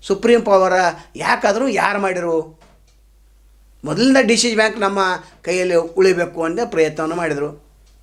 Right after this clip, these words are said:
ಉಳಿತು. ಅದೇ ರೀತಿ ನಾವು ಮೇಲಿನ ಮೇಲೆ ಅನಸಬ್ ಜೊಲ್ಲೆನ್ ನಾವು ಅಧ್ಯಕ್ಷ ಮಾಡ್ತಾ ಅಂತ ಹೇಳಿದ್ರು, ಮಾಡಿದರು. ಈಗ ಅವ್ರು ಸಮರ್ಥರಿದ, ಅವ್ರು ಪತ್ರಿಕಾಗೋಷ್ಠಿ ನಡೆಸಬೇಕಾಗಿತ್ತು. ಇವ್ರು ಯಾಕೆ ನಡೆಸಿರು? ಪತ್ರಕರ್ತರು ಇಂಥ ಪ್ರಶ್ನೆಯನ್ನು ಕೇಳಬೇಕು. ಇನ್ನು ಚುನಾವಣೆಗಿಂತ ಮೊದಲು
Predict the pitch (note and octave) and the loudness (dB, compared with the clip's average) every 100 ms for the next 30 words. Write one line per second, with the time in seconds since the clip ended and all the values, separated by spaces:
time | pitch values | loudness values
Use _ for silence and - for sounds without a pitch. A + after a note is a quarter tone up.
0 | _ _ - F#3 F#3+ D#3+ E3+ E3+ - - | _ _ 2 4 4 2 -2 -4 -16 -20
1 | - - _ _ _ - - - F3+ G3 | -20 -20 _ _ _ -20 -6 0 2 4
2 | F#3+ G3 F3+ F3+ F3 D#3+ - - E3+ F#3 | 4 2 2 2 -2 -4 -12 -6 0 0
3 | F#3 E3+ F#3 G#3 F3 E3+ E3+ D#3+ E3+ F#3 | 2 2 2 2 0 -2 -2 0 0 -2
4 | - - _ _ - D#3 D#3 D#3 E3 E3 | -6 -16 _ _ -4 0 2 2 0 0
5 | E3+ D#3 E3 D3+ D3+ D3 D#3+ E3 E3 D#3+ | 0 0 0 0 0 -2 0 2 2 0
6 | E3+ E3+ - _ _ - F#3 E3+ F3+ F3 | -4 -6 -14 _ _ -2 0 2 0 0
7 | F#3 G3 F3+ F3 E3+ F#3+ F#3 F#3 F#3 F3+ | 0 0 0 2 2 2 -2 -4 -2 -2
8 | F3+ F3+ F3 F3+ E3+ E3+ E3 E3+ - - | -4 -6 -6 -2 -2 -2 -6 -8 -14 -20
9 | - - - - D3+ F#3+ F#3 F#3 F3 F#3 | -20 -20 -18 -4 2 4 2 0 0 2
10 | F3 - - - _ - F#3+ G3 F3 E3 | 2 0 -12 -20 _ -4 -4 -2 -2 0
11 | A3 E3 D#3 E3 D3+ E3 F3+ D#3+ D3 C#3 | 2 2 0 -2 -2 -6 -2 0 0 -2
12 | - - - - - - - - - F#3+ | -10 -20 -20 -20 -20 -20 -20 -6 2 2
13 | F#3 F3+ E3+ - - G3 G#3 G#3 G3+ G3+ | 2 -2 -6 -8 0 2 2 0 -2 0
14 | G3 F#3 G3 G3 F#3 F#3 _ | 0 0 2 2 2 -4 _